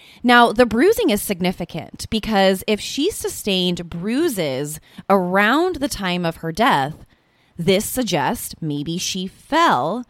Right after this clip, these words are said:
and then got the bruises on her head and elbows after she hit the side of, or maybe even the inside of the bathtub,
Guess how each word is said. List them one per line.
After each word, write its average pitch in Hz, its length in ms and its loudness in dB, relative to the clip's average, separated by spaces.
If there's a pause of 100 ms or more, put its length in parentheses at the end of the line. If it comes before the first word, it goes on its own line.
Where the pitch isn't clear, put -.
(400)
and 208 180 4
then 190 260 4
got 190 220 2
the 202 100 -2
bruises 175 680 -2 (100)
on 170 220 0
her 190 160 -4
head 156 180 -4
and 160 160 -6
elbows 190 680 2 (280)
after 160 400 -2
she 190 260 -4
hit 160 340 -4
the 160 100 -2
side 147 500 -4 (100)
of, 156 260 -2 (100)
or 185 100 4
maybe 190 220 2
even 208 340 0
the 202 400 -6
inside 214 480 -2
of 151 80 -6
the 160 60 -6
bathtub, 143 720 -10